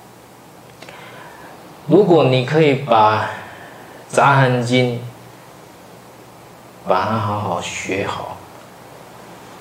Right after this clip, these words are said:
那么你基本上就能解脱。杂含经学好就能解脱了，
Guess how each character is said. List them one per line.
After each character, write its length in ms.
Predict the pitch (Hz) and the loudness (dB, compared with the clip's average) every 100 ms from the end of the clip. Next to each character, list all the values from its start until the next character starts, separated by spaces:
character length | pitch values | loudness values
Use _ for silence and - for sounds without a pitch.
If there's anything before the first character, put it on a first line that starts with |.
| - 123 | -18 -2
那 140 | 123 | 2
么 180 | 120 107 98 | 2 2 0
你 220 | 92 90 - | -6 -8 -6
基 180 | 120 120 | 0 2
本 180 | - 104 | 2 0
上 240 | 113 101 | -4 -4
就 180 | 117 98 | 0 0
能 160 | 92 | -2
解 260 | - - - | -6 -8 -8
脱。 280 | - - - - - - - - | -4 -2 -2 -6 -18 -20 -20 -6
杂 300 | - 131 135 | 2 4 6
含 240 | 131 131 | 6 4
经 200 | 127 135 | 2 0
学 220 | 120 113 117 | 2 0 0
好 120 | 92 | -2
就 200 | 120 110 | 0 0
能 160 | 101 | 0
解 200 | 104 - - | -4 -8 -8
脱 240 | - 87 | -8 -6
了， 160 | 107 107 | -8 -12